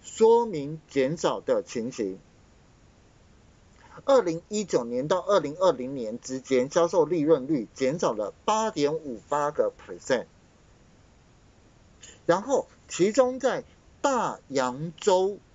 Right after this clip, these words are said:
大洋洲在二零一九年的销售利润率还维持不错哦，十二percent左右。可是，它到了二零二零年，跌到十percent之下，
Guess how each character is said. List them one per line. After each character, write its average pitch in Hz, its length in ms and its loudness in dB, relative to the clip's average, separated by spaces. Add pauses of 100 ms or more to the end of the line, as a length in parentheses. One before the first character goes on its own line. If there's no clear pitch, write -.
(440)
大 226 300 0
洋 143 320 -4
洲 185 300 2
在 196 320 -2
二 247 140 4
零 160 240 -4
一 214 160 -4
九 156 240 0
年 131 220 -6
的 160 140 4
销 180 180 0
售 180 160 0
利 185 120 -4
润 175 260 2
率 180 100 4
还 147 220 -2
维 151 220 2
持 147 220 -4
不 139 220 -8
错 151 380 2
哦， 139 60 -8 (280)
十 - 180 0
二 190 180 4
percent 143 500 -2
左 104 200 0
右。 143 300 2 (320)
可 131 220 2
是， 247 280 0 (360)
它 226 160 0
到 220 240 0
了 131 260 -2 (180)
二 233 140 4
零 175 160 -6
二 220 140 2
零 160 180 -2
年， 147 400 -2
跌 151 180 4
到 196 220 2
十 143 340 -4
percent 127 560 -2
之 120 220 -8
下， 123 320 -4